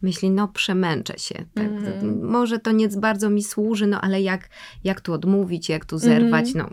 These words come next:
Speaker 1: no, mm, hmm, jak to zrobić? M-, rozumiem, że też, że też
Speaker 2: Wiesz
Speaker 1: w
Speaker 2: co,
Speaker 1: tym
Speaker 2: ja
Speaker 1: się jakoś wytrenowałeś,
Speaker 2: Wiesz,
Speaker 1: czy
Speaker 2: y, ja zawsze przeżywam takie rzeczy, bo, bo, no, d-, jestem dość wrażliwą osobą, nie lubię robić ludziom przykrości, ale jak to zrobisz mądrze i tak płynnie, ja i tak muszę, moja praca polega na,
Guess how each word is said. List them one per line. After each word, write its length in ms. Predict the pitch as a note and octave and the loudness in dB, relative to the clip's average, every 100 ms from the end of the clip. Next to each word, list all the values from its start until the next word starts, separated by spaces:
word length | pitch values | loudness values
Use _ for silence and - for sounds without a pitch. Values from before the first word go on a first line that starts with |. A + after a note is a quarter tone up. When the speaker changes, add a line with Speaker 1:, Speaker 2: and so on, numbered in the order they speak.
| - | -4
Speaker 1:
no, 60 | |
mm, 180 | D#3+ - - - | -4 -4 -12 -12
hmm, 200 | - - - - - - | -12 -14 -20 -20 -20 -10
jak 140 | D3+ - | -10 -6
to 120 | E3 | -6
zrobić? 500 | D3+ - D#3+ F#3 - | -4 -6 -8 -8 -8
M-, 80 | - | -4
rozumiem, 480 | F3 F3+ F#3 F#3 F#3 | -2 0 2 2 0
że 100 | F#3 | -2
też, 400 | G#3 G3 - - F#3+ F#3+ | -2 -4 -4 -4 -2 -2
że 180 | G3 G3+ | -2 -2
też 260 | - G#3 C#5 | -4 -2 2
Speaker 2:
Wiesz 80 | A#4+ | 2
Speaker 1:
w 40 | |
Speaker 2:
co, 60 | - | 4
Speaker 1:
tym 100 | G4 | 4
Speaker 2:
ja 100 | G4 | 4
Speaker 1:
się 140 | C4 | 4
jakoś 240 | A3+ G#3+ E3 | 2 2 0
wytrenowałeś, 800 | E3+ F3 D#3+ D3+ D3+ C#3+ - E3 | -2 -2 -2 -4 -8 -4 2 6
Speaker 2:
Wiesz, 180 | F#4 - | 6 4
Speaker 1:
czy 160 | E4 D#4 | 2 4
Speaker 2:
y, 100 | E4+ | 6
ja 140 | E4+ | 6
zawsze 240 | F#4 G4 G4 | 4 2 0
przeżywam 500 | - D4 C#4+ C4+ C4 | 0 2 4 4 4
takie 200 | C4 A#3+ | 4 2
rzeczy, 260 | B3+ C#4+ | 2 2
bo, 200 | B3 B3+ | 4 4
bo, 360 | A#3+ B3 B3 B3 | 6 4 6 4
no, 120 | B3 | 4
d-, 200 | A#3+ A3+ G#3+ A3 | 2 -2 -4 0
jestem 260 | B3 C4 | 0 2
dość 160 | A#3+ A#3 | 2 4
wrażliwą 440 | B3+ B3+ C4+ C4 | 4 4 4 4
osobą, 440 | A#3 G#3+ F#3+ F3+ F#3+ | 2 -2 -2 0 2
nie 160 | G3+ | 6
lubię 200 | A#3+ A3+ | 6 8
robić 200 | G3 E3+ | 6 4
ludziom 220 | E3 E3 E3 | 2 0 0
przykrości, 600 | - E3+ D3+ D3+ - - | -2 -2 -2 -2 -2 2
ale 220 | A3+ C4 - - - | 4 4 0 -10 -4
jak 160 | E4 | -2
to 100 | - | 0
zrobisz 260 | E4+ E4+ D4+ | 0 0 2
mądrze 500 | C#4+ C#4 C4+ B3 A#3+ | 4 6 4 4 4
i 60 | |
tak 200 | B3 C4+ | 4 0
płynnie, 560 | - B3+ G3 F#3+ F#3 G3 | 2 2 4 2 -2 0
ja 140 | A3 A#3 | 4 4
i 80 | A#3+ | 4
tak 200 | D#4 D4+ | -2 0
muszę, 500 | A3+ G#3+ A3 A3 - | -2 -2 -4 -6 -6
moja 360 | G3+ G3 C4 C4+ | -4 0 0 0
praca 360 | G#3 G3+ G#3 | -4 -6 -6
polega 420 | G#3+ F#3 F#3 G3+ | -4 -2 -2 -4
na, 380 | F#3 F3 F3 F3+ | -4 -4 -4 -6